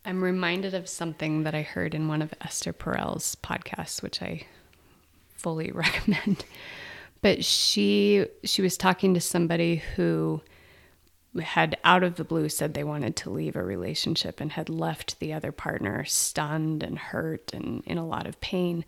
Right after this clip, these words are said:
And this person was saying, like, "I just can't do it anymore. It's just too much pressure. I feel trapped. I need to get away. I need to get away." And she said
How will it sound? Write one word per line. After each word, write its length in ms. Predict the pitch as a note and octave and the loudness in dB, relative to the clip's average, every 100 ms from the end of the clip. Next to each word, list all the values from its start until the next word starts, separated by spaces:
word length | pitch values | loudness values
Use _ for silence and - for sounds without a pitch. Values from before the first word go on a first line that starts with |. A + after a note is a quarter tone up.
| - - - - - - | -10 -20 -20 -20 -20 -2
And 140 | G#3 G3+ | 6 8
this 140 | G3+ | 8
person 500 | - A#3+ B3+ A#3 G3 | 8 8 10 8 8
was 140 | F3 E3+ | 8 4
saying, 460 | - G#3 F#3 E3+ | 4 6 8 6
like, 220 | E3 E3 - | 4 0 -2
"I 100 | F3+ | 0
just 300 | F3+ A3 A3 | 6 6 6
can't 360 | - - F3+ - | 2 4 6 4
do 180 | F3+ F#3 | 4 6
it 100 | E3 | 6
anymore. 380 | E3 E3 E3 E3 | 4 4 2 2
It's 180 | - | 0
just 160 | - - | -4 0
too 120 | - | 4
much 260 | F3+ E3+ - | 4 2 0
pressure. 340 | F3+ F3 F3 | -2 0 -2
I 80 | E3 | -2
feel 220 | - - | -4 -4
trapped. 460 | F3 - F3 E3+ - | -4 -2 0 0 -2
I 80 | F3 | -2
need 220 | E3+ E3+ | 0 -2
to 100 | - | -6
get 160 | E3+ E3+ | -6 -4
away. 240 | E3+ E3+ | -2 -2
I 40 | E3+ | 0
need 200 | E3+ E3 | 0 -4
to 80 | - | -6
get 140 | F3 | -4
away." 320 | F3 F3+ F3 - - - - - - | -2 -2 -4 -8 -20 -20 -20 -20 -6
And 220 | G3+ G3+ F#3 | 4 6 6
she 260 | - G#3 | 4 2
said 560 | F3+ - - C#4+ C#4+ | 2 2 4 8 8